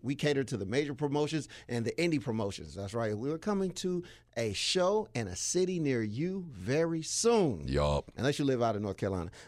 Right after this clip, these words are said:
Speaker 1: Then it'll
Speaker 2: Yeah,
Speaker 1: probably
Speaker 2: yeah, yeah,
Speaker 1: take a
Speaker 2: then
Speaker 1: little bit longer.
Speaker 2: You might have to pay for our travel,
Speaker 1: You're
Speaker 2: but we
Speaker 1: still gonna get there.
Speaker 2: Yeah, we'll get there.
Speaker 1: We're
Speaker 2: You,
Speaker 1: gonna get there.
Speaker 2: you
Speaker 1: Trust
Speaker 2: pay,
Speaker 1: and believe.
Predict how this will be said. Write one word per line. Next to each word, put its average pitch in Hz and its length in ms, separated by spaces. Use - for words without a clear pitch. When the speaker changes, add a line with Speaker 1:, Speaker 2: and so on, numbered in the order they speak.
Speaker 1:
Then 202 160
it'll 233 100
Speaker 2:
Yeah, 160 120
Speaker 1:
probably 113 160
Speaker 2:
yeah, 104 60
yeah, 202 60
Speaker 1:
take - 120
a 190 60
Speaker 2:
then 185 80
Speaker 1:
little 233 260
bit 214 300
longer. 269 920
Speaker 2:
You 104 100
might 113 140
have 120 100
to 117 80
pay 113 160
for 98 180
our 87 60
travel, 90 360
Speaker 1:
You're 85 140
Speaker 2:
but 85 100
we 92 100
Speaker 1:
still 311 200
gonna 240 220
get 196 240
there. 104 260
Speaker 2:
Yeah, 85 140
we'll 101 140
get 104 180
there. 65 240
Speaker 1:
We're 151 100
Speaker 2:
You, 92 60
Speaker 1:
gonna 175 160
get 170 240
there. 87 260
Speaker 2:
you - 80
Speaker 1:
Trust 110 240
Speaker 2:
pay, 123 60
Speaker 1:
and 131 80
believe. 123 360